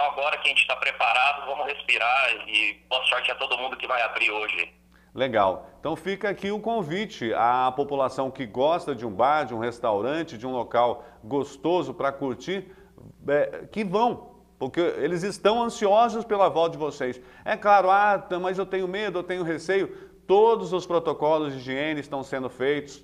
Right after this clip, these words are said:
Speaker 2: distanciamento social, vai ter que ir de máscara, só vai tirar a máscara na hora de comer, na hora de beber, tem que ficar sentado ali, mas o pessoal clamou pela reabertura, então agora é hora de mostrar lá o carinho que vocês têm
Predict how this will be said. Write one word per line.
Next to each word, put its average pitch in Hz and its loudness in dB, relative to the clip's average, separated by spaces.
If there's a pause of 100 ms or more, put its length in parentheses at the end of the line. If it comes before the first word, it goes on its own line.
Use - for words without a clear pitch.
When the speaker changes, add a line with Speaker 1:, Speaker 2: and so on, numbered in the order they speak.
(120)
Speaker 2:
distanciamento 147 -2
social, 135 0 (260)
vai 175 0
ter 185 0
que 185 -6
ir 175 -4
de 151 -4
máscara, 151 0
só 165 2
vai 175 4
tirar 160 2
a 139 2
máscara 147 2
na 139 0
hora 143 4
de 131 -8
comer, 131 -2
na 143 0
hora 151 2
de 127 -10
beber, 135 -2
tem 180 -4
que 180 -16
ficar 170 2
sentado 147 2
ali, 175 0 (200)
mas 165 0 (560)
o - -20
pessoal 180 4
clamou 202 4
pela 175 4
reabertura, 160 -2
então 180 2
agora 170 4 (160)
é 170 0
hora 156 6
de 175 -6
mostrar 156 2
lá 131 4
o 147 2
carinho 151 2
que 147 -8
vocês 135 -4
têm 143 -2